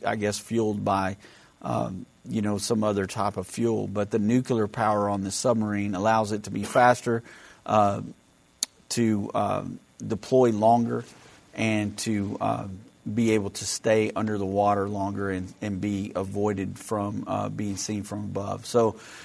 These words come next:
interesting things, because we know, uh, China has a large, um, a number of those nuclear subs, and now Australia's gonna have some there too,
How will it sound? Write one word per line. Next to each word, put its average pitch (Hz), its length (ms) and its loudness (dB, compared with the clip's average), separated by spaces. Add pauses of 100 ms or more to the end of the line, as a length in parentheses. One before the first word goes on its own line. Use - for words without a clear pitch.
(140)
interesting 151 580 10
things, 123 360 4
because 107 340 -2
we 120 100 2
know, 117 460 4
uh, 104 340 -4
China 117 400 4
has 104 380 0
a 107 60 2
large, 107 580 2 (400)
um, - 420 -4 (800)
a 117 120 -8 (220)
number 120 400 4
of 104 200 4
those 104 400 -2 (180)
nuclear 104 440 -2
subs, 110 520 0
and 104 240 -4
now 107 280 0
Australia's 104 580 0
gonna 101 140 -6
have 104 220 -8
some 107 240 -4
there 107 200 -4
too, 113 360 -2